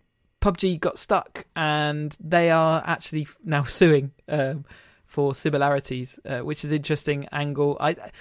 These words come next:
uh, it's an interesting angle mainly because game genres. So, you know, the whole point is that lo-, loads of people release the same game genre, and surely this is, they, they were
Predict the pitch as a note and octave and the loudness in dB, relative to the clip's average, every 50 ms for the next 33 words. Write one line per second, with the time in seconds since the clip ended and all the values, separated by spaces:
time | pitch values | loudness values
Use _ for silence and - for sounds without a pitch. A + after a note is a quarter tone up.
0 | - _ _ _ _ - - - - - - F3+ - G#3+ A3 B3+ B3 - A3+ G#3 | -20 _ _ _ _ -16 -12 -10 -10 -10 -8 -6 -4 -2 -2 -2 -2 -2 -2 -2
1 | A3 G#3 G3+ G3+ G3 E3+ E3 D3+ - _ _ - F3 - - F#3 F3+ F#3 F#3+ F3+ | -2 -2 -2 0 0 -2 -2 -4 -6 _ _ -20 -20 -14 -6 -2 0 0 2 2
2 | F3 D#3+ E3+ D#3 - F3 D#3 D3+ - - _ _ _ _ - E3+ F3+ F3+ E3+ D3+ | 0 0 -2 -2 -2 -2 -2 -4 -6 -12 _ _ _ _ 0 0 2 2 0 0
3 | D#3 E3 E3+ E3 C#3+ A2 G#2+ A2+ A#2+ D#3+ - - - _ _ _ _ _ _ _ | 2 0 0 0 -2 -6 -8 -8 -10 -12 -16 -20 -20 _ _ _ _ _ _ _
4 | _ - C3+ B2 C3+ D#3 - - E3 D3+ F3 F3+ E3 D#3 C#3+ C#3+ C#3+ C#3 C#3 F3 | _ -20 -20 -20 -16 -6 0 0 0 2 2 2 2 2 2 0 -2 -2 0 0
5 | E3 D#3 D3 D3 - - - F3+ F3 D#3 - - C#3+ C#3 B2+ - - C#3 B2+ - | 0 0 0 -4 -8 -8 -4 -4 -4 -4 -4 -6 -8 -10 -10 -12 -12 -12 -12 -14
6 | - - - - - - - - D#3+ D#3+ D#3 D#3 E3 D#3+ D#3 D#3 D#3 C#3 C#3 D3 | -16 -20 -20 -20 -20 -20 -18 -12 -8 -6 -6 -4 -2 0 0 0 0 0 -2 -6
7 | D3+ C#3+ C#3 C#3 D3 D3 D3 C3+ - - C3 - D3 C#3+ C#3 - D3 C#3+ C#3 C3 | -6 -6 -4 -4 -4 -2 -4 -4 -6 -10 -10 -8 -8 -6 -6 -4 -4 -4 -4 -4
8 | C#3+ C#3+ C#3 C3 B2+ C3+ B2+ - - D3 C#3 C#3 C3+ C#3 C3 C#3 C3 B2+ - _ | -6 -6 -6 -8 -10 -12 -10 -8 -6 -6 -4 -6 -8 -8 -10 -12 -12 -14 -16 _
9 | - - - _ _ E3+ F3 F3+ - - _ - E3+ E3 D#3+ E3 F3+ F3 D#3+ C#3+ | -20 -20 -20 _ _ 0 0 0 -2 -4 _ -4 0 0 4 6 6 6 6 4
10 | - | 2